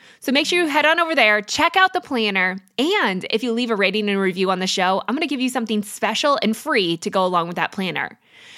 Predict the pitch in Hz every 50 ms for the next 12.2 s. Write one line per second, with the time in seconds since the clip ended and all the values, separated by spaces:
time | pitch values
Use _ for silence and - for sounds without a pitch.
0 | - - - - - 262 269 285 254 - - 330 381 415 440 415 403 415 359 311
1 | 269 254 240 240 233 - - - - - - _ - - 285 330 381 415 370 302
2 | 277 247 233 - - - 240 202 185 180 202 214 262 - - 233 240 247 240 240
3 | 202 214 208 202 190 202 190 - - 202 185 175 165 165 160 - - - _ _
4 | _ - 233 277 359 359 311 320 330 269 254 226 226 - - - 196 202 - 190
5 | 175 190 196 220 254 254 240 220 208 202 180 185 175 151 - - - - 247 226
6 | 220 214 202 - 196 - 190 180 233 269 - - 320 311 330 320 - 381 381 349
7 | 262 233 220 196 190 190 185 190 - _ _ - - _ _ - 277 294 320 311
8 | - 339 349 392 381 - 403 403 339 302 294 330 330 330 330 247 - 240 247 233
9 | 247 254 302 330 330 339 294 233 247 240 233 254 247 233 233 - - 226 170 120
10 | 69 - - - _ _ _ _ _ _ _ _ - 269 269 - 226 240 311 370
11 | 392 381 392 381 320 311 302 294 285 269 - 226 196 202 208 233 226 - 269 285
12 | 302 302 285